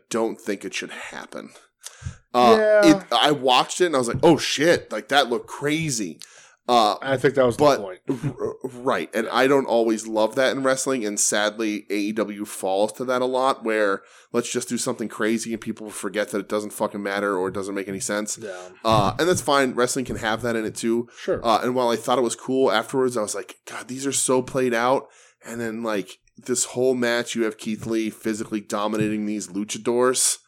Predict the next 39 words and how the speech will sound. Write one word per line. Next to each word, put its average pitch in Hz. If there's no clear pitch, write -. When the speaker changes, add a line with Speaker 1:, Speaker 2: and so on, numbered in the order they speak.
Speaker 1:
as 110
he 110
should. 120
Speaker 2:
As 113
he 156
should. -
Speaker 1:
But 120
then 120
he 113
takes 113
a 120
move 110
like 98
that, 110
and 101
it's -
s-, -
all 107
him. 113
I 87
don't 85
know. 82
I 104
didn't 85
love 90
it. 95
I, 120
I 143
thought 131
it 95
looked 170
cool, 156
but, 123
but 117
putting 151
it 139
up 127
to 113
thought, 120